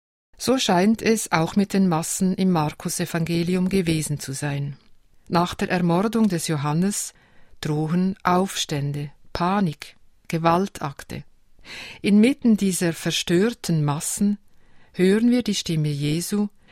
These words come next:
die zu denen spricht, die sich für Johannes eingesetzt haben. Denn diese könnten von Herodes und seinen Leuten nun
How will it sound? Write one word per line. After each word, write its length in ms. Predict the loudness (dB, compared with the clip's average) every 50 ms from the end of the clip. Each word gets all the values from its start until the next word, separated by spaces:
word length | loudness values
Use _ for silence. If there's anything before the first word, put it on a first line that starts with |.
| -20 -20 -20 -10 -4 -4
die 120 | -2 -2
zu 180 | 0 -2 -2 2
denen 400 | 2 4 4 6 6 4 2 2
spricht, 760 | -2 -6 -4 -4 -4 -2 -4 -6 -10 -14 -16 -18 -20 -20 -20 -20 -20 -20 -20 -16 -4 -2
die 100 | -2 0
sich 200 | 0 -2 -4 -2
für 140 | -2 -2
Johannes 580 | 0 0 0 2 2 2 2 2 0 -4 -10 -12 -16 -16 -4
eingesetzt 720 | -2 0 0 0 0 -2 -4 -6 -6 -6 -6 -8 -8 -6
haben. 340 | -6 -6 -6 -6 -8 -10 -10 -14 -20 -20 -20 -20 -20 -20 -20 _ _ _ _ -20 -20 -14 -6
Denn 160 | -2 -2 -2 0
diese 380 | 0 0 -2 0 2 0 -2
könnten 520 | -2 0 0 2 2 2 2 2 0 0 2
von 180 | 2 0 0
Herodes 580 | 2 0 0 0 0 0 0 0 0 -2 -2 -2
und 100 | -4 -2
seinen 300 | -2 -2 -2 0 -2 0
Leuten 540 | 0 0 0 0 -2 -4 -2 -2 -2 -2 -2 -6 -16 -18 -18 -18 -20 -20 -2
nun 500 | 2 4 4 6 6 6 6 6 4 2